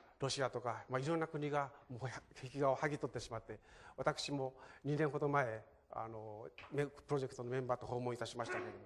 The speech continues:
ほとんどこう、ないんですね。で、たまにしかないと、四方の中のわずかしか残ってないと。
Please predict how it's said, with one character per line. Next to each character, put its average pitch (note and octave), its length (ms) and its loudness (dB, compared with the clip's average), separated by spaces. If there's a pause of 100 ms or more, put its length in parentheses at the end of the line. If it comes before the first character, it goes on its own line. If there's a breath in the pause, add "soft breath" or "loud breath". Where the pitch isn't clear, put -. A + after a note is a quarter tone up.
(140)
ほ D3 60 -2
と F#3 100 10
ん D#3+ 80 6
ど C3+ 80 6
こ G#2 280 -6 (420)
う、 - 40 -4
な B2 100 0
い A#2 40 -2
ん A2 40 -4
で G#2+ 60 -8
す B2 140 -6
ね。 B2 140 0 (260 loud breath)
で、 C#3+ 80 2
た D#3 100 6
ま E3 140 10
に D#3 180 4 (320)
し - 140 0
か C#3 80 6
な B2 100 2
い A#2 60 0
と、 A2 300 -10 (400)
四 - 160 -4
方 C#3+ 180 2
の B2+ 60 0
中 A#2 260 -4
の G#2 180 -8 (380 loud breath)
わ D#3 100 6
ず E3+ 80 2
か E3 100 0
し - 60 -6
か C#3 100 4
残 A#2 200 -2
っ - 20 -6
て - 140 -10
な F#2+ 80 -4
い F#2 40 -12
と。 - 140 -14